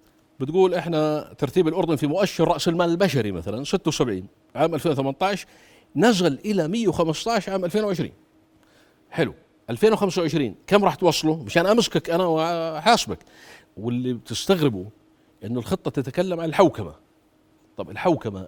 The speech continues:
أساسها إنك تضع مقاييس بناء عليها أقيسك.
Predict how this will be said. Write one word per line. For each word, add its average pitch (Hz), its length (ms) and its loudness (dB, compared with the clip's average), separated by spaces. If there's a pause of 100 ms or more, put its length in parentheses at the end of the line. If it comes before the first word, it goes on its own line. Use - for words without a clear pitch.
(120)
أساسها 143 560 -2 (680)
إنك 208 240 -4
تضع 147 280 4 (720)
مقاييس 208 500 4
بناء 160 320 0
عليها 196 280 0
أقيسك. 180 500 -2